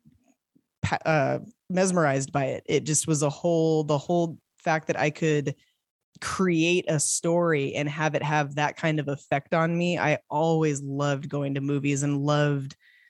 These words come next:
that every time I came out of the movie, I was one of those characters. Or I-, I'll never forget, I was a grown adult when I saw Avatar. And when I got into my car after nearly three hours in the cinema,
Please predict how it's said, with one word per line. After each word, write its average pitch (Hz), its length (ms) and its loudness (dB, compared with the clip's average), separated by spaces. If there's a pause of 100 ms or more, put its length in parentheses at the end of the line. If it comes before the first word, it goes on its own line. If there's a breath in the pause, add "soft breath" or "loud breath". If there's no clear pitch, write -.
(180 soft breath)
that 147 460 2
every 170 220 2
time 165 240 0
I 147 100 2
came 151 240 0
out 151 160 2
of 143 80 -2
the 143 80 -2
movie, 143 320 -2
I 151 160 0
was 160 380 0
one 151 200 0
of 143 80 -2
those 139 220 -4
characters. 135 720 -2
Or 139 420 0
I-, - 140 -4
I'll 196 120 0
never 269 180 0
forget, 233 320 -2
I 170 80 2
was 202 160 0
a 170 40 0
grown 165 440 0
adult 185 420 -2 (380 soft breath)
when 165 140 0
I 151 160 2
saw 151 360 0
Avatar. 143 840 -4
And 151 380 0
when 147 180 2
I 151 140 0
got 180 260 0
into 190 260 0
my 156 200 0
car 156 600 -2
after 139 460 -2
nearly 143 360 0
three 143 260 0
hours 139 380 0
in 139 80 0
the 139 80 0
cinema, 139 360 0